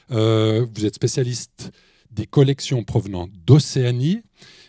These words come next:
Et le Musée d'ethnographie de Genève vient aussi de clore une exposition sur le thème, euh,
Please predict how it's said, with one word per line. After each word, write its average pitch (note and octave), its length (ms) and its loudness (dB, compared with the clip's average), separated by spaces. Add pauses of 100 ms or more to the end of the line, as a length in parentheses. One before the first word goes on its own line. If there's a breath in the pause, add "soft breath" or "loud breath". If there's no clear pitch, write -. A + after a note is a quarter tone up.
Et G2+ 400 0
le G2 120 -6
Musée G#2+ 220 -6
d'ethnographie G#2+ 580 -6
de F#2+ 100 -6
Genève A2 360 -2
vient A2+ 140 -4
aussi A2+ 240 -6
de G2+ 100 -4
clore C3+ 720 2 (340 soft breath)
une A#2 140 -6
exposition A#2 640 -2
sur G2+ 220 -6
le A2 100 0
thème, A2+ 460 -2 (420 soft breath)
euh, F2+ 520 -6